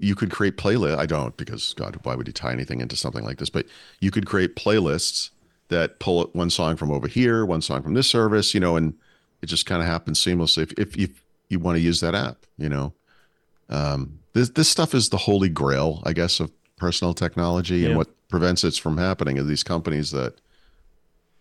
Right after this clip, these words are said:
Speaker 1: you know, this, they don't, they wanna, they wanna lock you into their thing. They don't want you to s-,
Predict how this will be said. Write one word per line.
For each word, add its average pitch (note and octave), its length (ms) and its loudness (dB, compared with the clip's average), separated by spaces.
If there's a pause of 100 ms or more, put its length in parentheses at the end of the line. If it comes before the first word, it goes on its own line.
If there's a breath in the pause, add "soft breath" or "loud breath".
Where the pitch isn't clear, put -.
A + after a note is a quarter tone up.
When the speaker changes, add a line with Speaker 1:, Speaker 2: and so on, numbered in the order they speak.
(360)
Speaker 1:
you A2 80 2
know, E2 280 0
this, - 220 -4 (420)
they E2+ 220 -8
don't, E2+ 180 -6
they F#2+ 120 -2
wanna, F#2 240 0
they F2+ 180 -4
wanna F2+ 240 -2
lock E2 380 -6
you E2 120 -4
into D#2 280 -6
their F#2 200 0
thing. C2 280 -10
They D2+ 80 -4
don't D#2 160 -4
want D2+ 260 -6 (400)
you D2+ 140 -2
to C2 200 -4 (1400)
s-, - 240 -2